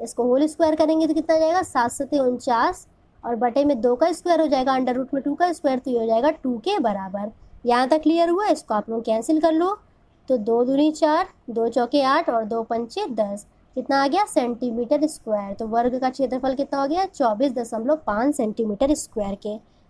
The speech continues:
क्वेश्चन क्लियर हुआ? इस टाइप के क्वेश्चन में हमें कुछ भी नहीं करना होता है, बस आपको एक चीज़ दिया रहेगा, उसके थ्रू हमें निकाल लेनी है वर्ग की भुजा।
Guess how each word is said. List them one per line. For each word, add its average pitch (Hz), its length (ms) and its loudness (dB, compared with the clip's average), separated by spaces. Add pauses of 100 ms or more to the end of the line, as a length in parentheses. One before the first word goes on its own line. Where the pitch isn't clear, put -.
(140)
क्वेश्चन 269 320 2
क्लियर 330 280 2
हुआ? 349 160 2 (420)
इस 254 140 0
टाइप 294 160 2
के 320 80 0
क्वेश्चन 302 320 2
में 311 80 2
हमें 285 160 2
कुछ 240 220 -2
भी 294 100 4
नहीं 320 140 2
करना 311 240 2
होता 311 200 0
है, 359 80 2
बस 269 180 -2
आपको 247 260 -2
एक 269 260 -2
चीज़ 294 220 0
दिया 262 200 2
रहेगा, 294 320 2 (380)
उसके 285 280 -2
थ्रू 320 200 2
हमें 285 180 2
निकाल 254 300 2
लेनी 247 200 0
है 269 60 2
वर्ग 233 260 -2
की 311 140 0
भुजा। 214 400 -4